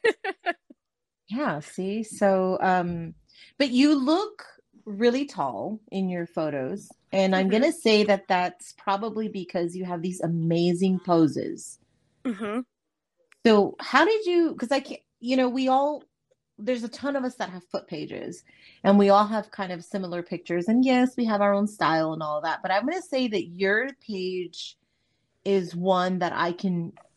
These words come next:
Speaker 2: recognize instantly. Like, that's your po-, those are your poses, those are your pictures, those are your legs and your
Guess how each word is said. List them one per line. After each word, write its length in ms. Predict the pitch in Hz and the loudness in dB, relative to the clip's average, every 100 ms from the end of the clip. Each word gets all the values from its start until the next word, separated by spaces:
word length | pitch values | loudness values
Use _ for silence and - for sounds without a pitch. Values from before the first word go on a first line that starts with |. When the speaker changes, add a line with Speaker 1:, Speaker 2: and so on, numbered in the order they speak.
| _ 202 | _ -12
Speaker 2:
recognize 800 | 170 208 196 196 170 151 147 - | 2 2 4 2 4 2 0 2
instantly. 800 | 202 196 - - - - 113 - - | 6 6 4 -6 -12 -10 -8 -6 -2
Like, 200 | 156 165 | 0 4
that's 440 | 139 - - - | 2 2 -14 -12
your 160 | 175 175 | -4 -4
po-, 460 | - 254 240 240 175 | 2 4 6 4 2
those 200 | 180 180 | 0 0
are 60 | |
your 140 | 135 151 | -6 -6
poses, 760 | - 262 254 233 226 220 202 | -2 0 0 -2 -2 -2 -2
those 160 | 175 160 | -2 -2
are 60 | |
your 140 | 147 139 | -4 -6
pictures, 600 | 269 247 - 202 190 175 | -6 -8 -4 -2 -2 -2
those 180 | 170 165 | -6 -6
are 40 | |
your 180 | 147 139 170 | -10 -12 -2
legs 500 | 220 202 190 175 170 | 0 2 2 -2 -8
and 160 | 151 | -14
your 100 | 147 | -14